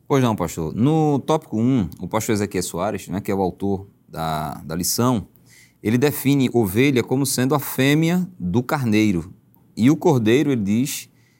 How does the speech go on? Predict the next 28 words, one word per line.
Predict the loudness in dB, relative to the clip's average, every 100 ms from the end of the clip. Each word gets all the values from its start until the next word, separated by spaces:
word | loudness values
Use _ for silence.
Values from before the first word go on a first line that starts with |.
| _ -2
que | 0
é |
o | 0
filho | 0 0 2
do | 2
carneiro | 0 0 0 2 4 2 0 -4
até | -6 0 0 0
um | -2 -2
ano. | -2 -6 -12 _ _ _ _ _
E | 0
é | 2
interessante | 4 2 2 0 -2 -4
que | 0 2 4 4 2 0 -10 _ _ _ -4
essa | -2 0
figura | 0 0 0
de |
linguagem, | 0 0 0 0 -2
né, | -4 -4
que | -4 -4
é |
usada | -2 0 0 -2 -6 _
por | -2 0 0
Deus | 0 0 -2 -6
e | -4
em | -2
toda | 0 -2
a | -2
Bíblia, | -2 -2 -2 -4